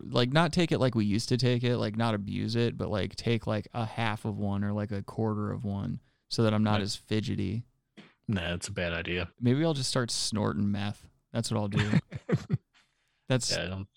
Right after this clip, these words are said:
Speaker 1: that'll be a good move in my thirties. It's like, I've done everything else. Why not just fucking go hard off in my thirties into meth? Just watch this
Speaker 2: Crystal
Speaker 1: show.
Speaker 2: method.
Speaker 1: Watch the show get weirder and weirder every week. Like, you'll just start seeing, like, pieces of equipment disappearing and stuff like that. And, like,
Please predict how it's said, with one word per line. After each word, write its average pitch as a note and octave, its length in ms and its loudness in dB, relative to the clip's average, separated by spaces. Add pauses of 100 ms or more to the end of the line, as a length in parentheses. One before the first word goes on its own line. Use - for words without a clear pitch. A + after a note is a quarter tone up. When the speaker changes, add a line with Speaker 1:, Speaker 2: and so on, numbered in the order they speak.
(420)
Speaker 1:
that'll C3 160 0
be A#2+ 100 4
a A2 40 2
good A2 160 4
move G#2 300 4
in G#2 80 2
my G2+ 120 0
thirties. G#2 540 -4
It's A#2+ 120 -6
like, A2 120 0
I've A#2+ 100 2
done C#3+ 160 4
everything A2 420 2
else. G2 240 -4
Why A2 120 0
not A2 200 0
just G#2+ 220 -6
fucking A2 420 -2 (540)
go A#2 200 6
hard A#2 380 2
off A2 300 2
in A2+ 80 2
my G#2 140 0
thirties A2+ 440 -2
into G2+ 160 0
meth? G2 500 -4 (1300)
Just - 200 -8
watch A2 260 -4
this A#2 80 0
Speaker 2:
Crystal A2+ 300 4
Speaker 1:
show. A2 60 6
Speaker 2:
method. A#2+ 360 2 (300)
Speaker 1:
Watch A2+ 200 4
the - 100 6
show G#2+ 260 4
get G#2 180 2
weirder G2+ 340 0
and G2 80 2
weirder G2+ 260 0
every G2+ 200 -2
week. G2 240 -2
Like, G#2+ 140 -2
you'll A2 80 2
just G#2+ 160 0
start A2+ 180 0
seeing, G#2+ 300 0
like, G2+ 240 -2
pieces G#2+ 300 -4
of G2 100 -2
equipment F#2+ 440 -2
disappearing G#2+ 680 0
and A2 100 4
stuff - 280 2
like A2+ 200 2
that. G#2+ 320 2
And, A2 160 2
like, A2 160 2